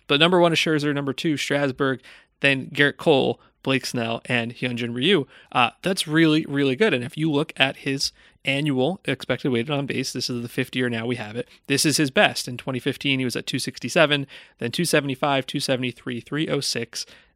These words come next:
This year, down to two fifty-nine. And if you combine the five years, he has the eighth best mark behind some true super studs, Kershaw, Scherzer, DeGrom, Verlander, Sale, Kluber, Greinke.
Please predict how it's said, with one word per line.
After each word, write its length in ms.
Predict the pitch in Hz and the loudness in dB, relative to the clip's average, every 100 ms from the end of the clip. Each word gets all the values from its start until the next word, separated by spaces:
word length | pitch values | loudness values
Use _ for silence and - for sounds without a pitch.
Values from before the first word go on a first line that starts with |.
| - | -4
This 260 | 131 - | -2 0
year, 220 | 127 117 120 | 0 -2 -4
down 240 | - 120 120 | -6 -6 -6
to 120 | - | -6
two 180 | - 139 | -2 -2
fifty-nine. 540 | 123 - 123 139 139 | -4 -4 -2 0 0
And 140 | 131 | -2
if 80 | 117 | -4
you 80 | 139 | -4
combine 380 | - 151 175 185 | -2 0 2 2
the 80 | 175 | 4
five 280 | 135 127 | 4 4
years, 360 | 117 110 110 - - - _ | 2 -4 -6 -8 -14 -20 _
he 200 | - 147 | -2 0
has 300 | 123 117 120 | 2 0 -2
the 220 | 131 131 | -8 -2
eighth 280 | 131 160 - | 0 0 0
best 260 | 131 131 - | -2 0 -4
mark 320 | 110 110 - _ - | -6 -6 -10 _ -12
behind 420 | 120 120 117 113 _ | -10 -6 -8 -8 _
some 220 | - 135 | -4 -2
true 380 | - 147 127 131 | 0 2 2 -2
super 340 | - 131 - | -4 -4 -4
studs, 340 | 123 226 151 - | 0 4 2 2
Kershaw, 440 | - 135 - 123 | 0 0 2 0
Scherzer, 420 | 123 113 110 107 | -2 -4 -6 -6
DeGrom, 420 | 107 127 120 107 110 | -4 -2 -2 -4 -2
Verlander, 500 | 139 147 139 131 127 _ _ | 0 2 2 0 -4 _ _
Sale, 300 | - - 170 | -4 0 0
Kluber, 380 | 160 156 147 143 - _ _ | 0 0 0 -2 -4 _ _
Greinke. 440 | - 131 127 135 | -2 -2 -2 -8